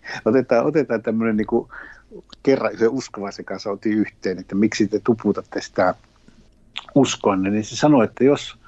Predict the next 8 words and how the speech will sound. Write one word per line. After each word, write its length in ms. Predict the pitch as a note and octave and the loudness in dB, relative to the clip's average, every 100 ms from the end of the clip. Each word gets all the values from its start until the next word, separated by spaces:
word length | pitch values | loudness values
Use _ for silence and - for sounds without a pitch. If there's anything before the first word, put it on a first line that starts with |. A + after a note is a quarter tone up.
| - - - _ _ _ _ C#3 | -20 -20 -20 _ _ _ _ -4
ö, 240 | B2 A#2+ | -2 0
sinä 200 | C3 C#3+ | 2 4
istuisit, 380 | C3+ - A#2 - | 4 2 -2 0
Jukka, 280 | C3+ - B2+ | 0 4 4
junan 400 | D3 D3 G#2+ F#2+ | 6 4 2 -2
kyydissä, 400 | - G#2+ F2+ - - | 0 0 -2 -8 -10
tai 120 | G2+ | -8
sinun 440 | - A2 G#2+ - | -4 -2 -4 -8